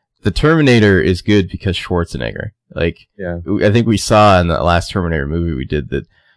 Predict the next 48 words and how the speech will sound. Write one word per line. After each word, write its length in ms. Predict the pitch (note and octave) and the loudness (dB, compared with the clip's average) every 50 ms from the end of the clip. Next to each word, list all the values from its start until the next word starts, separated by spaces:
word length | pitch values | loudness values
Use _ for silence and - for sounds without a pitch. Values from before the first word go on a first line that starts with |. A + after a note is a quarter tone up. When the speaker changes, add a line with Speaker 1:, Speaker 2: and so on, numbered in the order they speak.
| _ _ _ _ _ _ | _ _ _ _ _ _
Speaker 1:
the 80 | - G2+ | -4 -4
storyline 720 | - - - D3 D3 D3 C#3 C3 A#2+ A2 G#2+ G#2 G2 G2 - - | -4 -2 0 2 4 6 6 6 6 6 6 4 4 0 0 -2
is 180 | F#2 F2+ F#2 | -4 -4 -2
not 360 | F#2 F2+ F#2+ F#2+ F#2+ F#2+ - - | -2 0 2 2 2 2 0 -2
nearly 540 | D2+ F#2+ F#2+ G2 G2 G2 G2 G2 F#2+ F#2 E2+ | -2 -2 0 2 2 2 4 4 2 2 0
as 100 | E2 - | -2 -4
compelling 480 | - F2 E2+ - G#2 G2 F#2+ F2 E2 | -6 -8 -4 -2 0 0 0 0 -2
without 320 | C#2 D2 F#2+ E2+ F2 D#2+ D2+ | -2 -2 0 0 0 0 0
Arnold 340 | D2 E2 F2 E2 D2+ - | 0 0 0 -2 -4 -4
around, 360 | C#2+ C2+ A#1 G1+ A1 A1+ - - | -4 -4 -4 -4 -6 -8 -6 -6
being 180 | E2 D2 - | -6 -4 -2
Arnold, 380 | A#1 C#2+ D#2 C2+ A#1 - - - _ | -2 -2 -2 -2 -4 -8 -10 -14 _
you 140 | - - F2+ | -10 -8 -8
know? 240 | E2+ - - G2+ A2 - - - - _ _ _ | -6 -8 -8 -10 -12 -14 -20 -20 -20 _ _ _
Speaker 2:
Well, 340 | B3+ B3+ A#3 G#3 F3 D3+ - _ _ _ _ _ _ _ _ _ _ | 0 0 2 2 0 -2 -4 _ _ _ _ _ _ _ _ _ _
is 140 | - E3 D3+ | -4 -2 -2
it 120 | D#3 - - | -2 -4 -4
solely 500 | - - - - E3+ F3+ F#3 G3 G#3 G3 | -4 -4 -2 0 0 2 2 2 0 0
as 100 | F#3 D#3+ | -2 -2
good 140 | - F#3+ F3 | -2 -4 -4
because 180 | F3 - F3 F3 | -4 -6 -6 -6
of 120 | E3+ D3+ | -6 -8
Schwarzenegger? 460 | - - - F3 E3 E3+ E3+ E3 E3 - - | -8 -8 -8 -8 -6 -4 -6 -6 -6 -4 -4
I 80 | B2 B2 | -4 -2
don't 140 | A#2+ A2+ | -2 -4
know, 200 | G#2+ F#2+ D#2+ - _ _ | -4 -8 -10 -14 _ _
but 300 | - C3 B2 A#2 A2 - - _ | -4 -2 -2 -2 -2 -4 -6 _
it, 200 | B2+ A#2 A2 - _ | -8 -8 -8 -6 _
Speaker 1:
Not 140 | - A3 - | 2 2 2
Speaker 2:
it's 100 | - - | 2 0
Speaker 1:
solely, 380 | - - F#3+ E3 C#3 A2 G2 F#2 | 2 4 6 6 6 6 4 4
Speaker 2:
kind 20 | |
of 20 | |
an 60 | - - | 4 2
Speaker 1:
but 120 | G#2 - | 2 2
Speaker 2:
accepted 260 | - - - E3 D#3 B2+ | 0 -2 0 0 0 0
Speaker 1:
he 60 | - | 0
Speaker 2:
thing. 140 | C3 A2 - _ _ _ _ | -4 -8 -10 _ _ _ _
But 80 | E3 | -2
there's 160 | E3 E3+ D#3 | -2 -2 0
a 80 | E3 E3 | -2 -4
reason 360 | D#3+ F3+ G3+ G#3 F3+ F3+ E3+ | -2 -2 -4 -4 -4 -6 -6
why, 220 | D3+ C#3 C3 B2 A#2+ - _ _ _ - | -6 -6 -6 -6 -8 -12 _ _ _ -16
to 140 | - A2+ A2 | -16 -16 -10
bring 160 | A2+ A#2 A2 | -10 -8 -8
it 80 | G#2 F2+ | -6 -6
back 200 | G#2+ G2+ G2+ G#2+ | -6 -8 -6 -6
home, 300 | C#3 E3 D3+ A#2+ G#2+ | -6 -4 -4 -4 -6